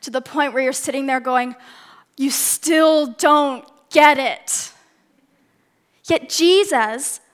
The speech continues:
was never impatient. He allowed all of the time that the disciples needed to realize who he was and what he was here to do.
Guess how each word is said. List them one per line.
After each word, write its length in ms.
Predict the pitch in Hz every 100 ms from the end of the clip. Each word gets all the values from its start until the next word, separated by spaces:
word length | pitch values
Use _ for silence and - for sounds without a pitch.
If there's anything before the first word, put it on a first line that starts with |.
| _
was 220 | 285 294
never 480 | 311 320 339 330 330
impatient. 920 | 311 - 311 339 - 233 151 - - - _ _ _ _ _ _ _ _ _
He 160 | - 320
allowed 340 | 311 277 285 -
all 260 | 294 330
of 120 | 403 392
the 80 |
time 380 | 403 311 269 277
that 100 | 254
the 60 | 247
disciples 640 | 247 - 269 277 320 302
needed 440 | 262 233 214 214 - - _
to 140 | -
realize 580 | 269 254 294 285 247 240
who 200 | - 285
he 220 | 285 302
was 480 | 285 240 226 220 220 - -
and 220 | - 254 254
what 140 | 247
he 140 | 269
was 360 | 240 240 - -
here 180 | 233 240
to 180 | - 240
do. 440 | 220 226 143 233